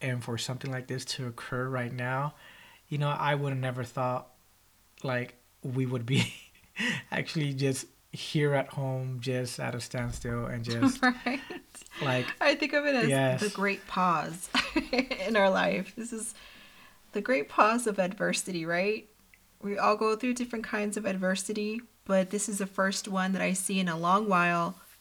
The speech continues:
Speaker 2: maybe since nine eleven, where I see everybody sharing within the same type of adversity.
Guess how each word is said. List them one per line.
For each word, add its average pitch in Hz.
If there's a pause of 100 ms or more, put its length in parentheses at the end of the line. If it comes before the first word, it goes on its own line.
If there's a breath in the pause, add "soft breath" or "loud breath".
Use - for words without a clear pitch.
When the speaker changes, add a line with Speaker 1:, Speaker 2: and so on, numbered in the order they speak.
(240)
Speaker 2:
maybe 185
since 190
nine 180
eleven, 180
where 170
I 170
see 180
everybody 180
sharing 175
within 170
the 170
same 170 (420 soft breath)
type 180
of 160
adversity. -